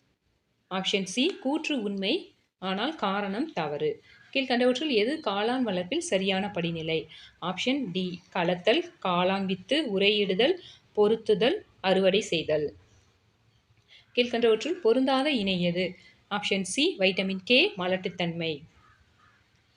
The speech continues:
அடுத்து ஒரு பொறுத்துக. ஆசிமம் சாங்டம், சின்-, சின்கோனா அஃபிசினாலிசிஸ், காரிகா பப்பாயா, கேந்தராஸ்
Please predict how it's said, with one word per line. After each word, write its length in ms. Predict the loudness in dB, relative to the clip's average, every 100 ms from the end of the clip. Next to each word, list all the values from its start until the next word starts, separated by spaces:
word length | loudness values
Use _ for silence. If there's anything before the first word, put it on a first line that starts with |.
| _ _ _ _ _
அடுத்து 240 | -4 2 2
ஒரு 120 | 2
பொறுத்துக. 480 | 0 -2 2 2 2 -4 -20 _
ஆசிமம் 500 | -6 -6 -4 -2 -2 -2
சாங்டம், 560 | -4 -2 -2 -2 -4 -6 -18 -16 -6
சின்-, 220 | -4 -4 -2
சின்கோனா 500 | -2 0 0 0 0 -4 -8
அஃபிசினாலிசிஸ், 1200 | -8 -2 -2 2 0 0 0 0 -2 -6 -10 -14 -20 -20 _ -20 -20 -8
காரிகா 480 | 0 2 2 2 0
பப்பாயா, 600 | -2 -2 0 2 2 -2 -6 _ _ _ _ _ _ _ _ _ _ _ _ -20 2
கேந்தராஸ் 840 | 4 6 6 4 4 0 -4 -12